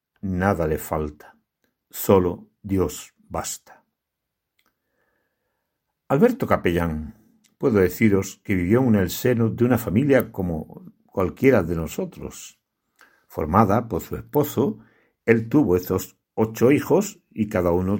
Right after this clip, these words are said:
tenemos los que Dios nos ha querido dar. Os puedo decir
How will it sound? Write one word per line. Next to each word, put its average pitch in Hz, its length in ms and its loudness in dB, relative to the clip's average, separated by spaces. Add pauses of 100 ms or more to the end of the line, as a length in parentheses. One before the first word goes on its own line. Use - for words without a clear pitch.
tenemos 107 720 2
los 101 260 -2
que - 140 -8
Dios 90 320 -2 (120)
nos 80 280 -10
ha 82 80 -10
querido 85 300 -2
dar. 78 340 -8 (1700)
Os - 160 -6
puedo 208 320 6
decir 98 560 2